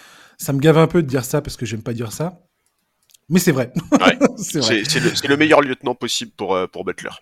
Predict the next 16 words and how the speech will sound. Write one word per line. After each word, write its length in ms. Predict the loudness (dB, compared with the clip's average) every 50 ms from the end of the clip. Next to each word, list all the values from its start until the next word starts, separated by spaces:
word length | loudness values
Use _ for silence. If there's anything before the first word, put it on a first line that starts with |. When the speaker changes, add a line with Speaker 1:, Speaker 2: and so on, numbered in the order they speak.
| -20 -20 _ -14
Speaker 1:
Bam 420 | -12 -10 0 4 6 6 8 8
Adebayo, 880 | 6 4 4 2 2 4 4 4 6 6 6 4 4 4 0 -4 -10 _ _
c'est, 720 | -6 -4 -2 -2 -2 -2 -2 0 0 0 0 -2 -6 -14 -20 -20 _ _ _ _ _ _ _ _ -20
euh, 180 | -18 -18 -18 -18 -20 -20 -20 -20 -20 -20 -20 _ _ _ _ _ _ _ _ _ _ _
c'est 180 | -12 -6 -2 4
le 140 | 6 6 6
joueur 240 | 6 4 2 2 2
que 100 | 0 -4
t'as 140 | -4 -4
envie 140 | -6 -6 -4
d'avoir 200 | -4 -4 -4 -4
dans 100 | -6 -6
ton 140 | -8 -10 -10
équipe, 280 | -12 -12 -14 -18 -20 -20
quoi. 120 | -20 -20 -16 -12
Speaker 2:
Oui. 400 | -10 -10 -8 -6 -6 -6 -6